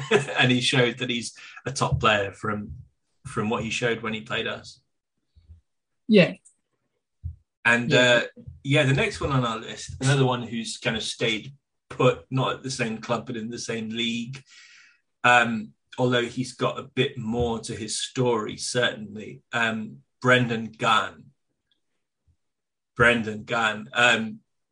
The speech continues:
Speaker 1: the last time I saw him playing was against, uh, against Thailand this time, not against Port. Um, but he had an absolutely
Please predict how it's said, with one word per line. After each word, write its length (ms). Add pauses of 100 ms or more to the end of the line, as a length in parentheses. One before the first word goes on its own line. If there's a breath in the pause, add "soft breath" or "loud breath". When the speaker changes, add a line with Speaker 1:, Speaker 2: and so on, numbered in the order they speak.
(140)
Speaker 1:
the 220
last 540
time 440 (100)
I 260
saw 440
him 500 (260)
playing 560 (140)
was 320
against, 580 (420)
uh, 240
against 320
Thailand 420
this 180
time, 220
not 160
against 340
Port. 380 (600 loud breath)
Um, 240
but 100
he 260
had 320
an 120
absolutely 720